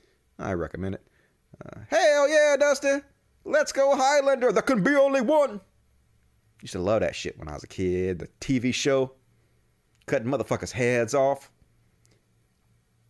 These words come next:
The movie's not so much. That guy that starred in the movie is the one that was from, uh,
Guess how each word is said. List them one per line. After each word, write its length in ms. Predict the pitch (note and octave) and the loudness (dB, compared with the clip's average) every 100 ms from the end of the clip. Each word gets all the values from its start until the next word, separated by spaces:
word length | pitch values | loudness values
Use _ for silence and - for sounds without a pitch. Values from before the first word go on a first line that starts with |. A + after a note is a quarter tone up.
| _ _ - | _ _ -6
The 80 | C3+ | 0
movie's 280 | B3+ E3+ A#2+ | 2 2 2
not 200 | C3+ - | 0 2
so 160 | B2 | 0
much. 320 | A#2+ B2 - | 2 0 -2
That 160 | G#2+ G#2 | -4 0
guy 500 | B2 B2 B2 A#2+ A2+ - _ | 0 2 2 2 0 -8 _
that 140 | - F#2+ | -8 -4
starred 260 | C3 A#2+ | 0 0
in 0 | |
the 60 | A2+ | 0
movie 400 | B2 B2 A#2+ A#2 | 0 0 2 0
is 100 | A2 | 0
the 80 | G2 | -2
one 160 | A2+ | -2
that 100 | A2 | -2
was 140 | F2 F#2+ | -4 -6
from, 320 | - G#2 G2 | -4 -4 -2
uh, 640 | F#2+ F#2 F#2 F2+ F2 E2+ | -2 0 0 0 0 -2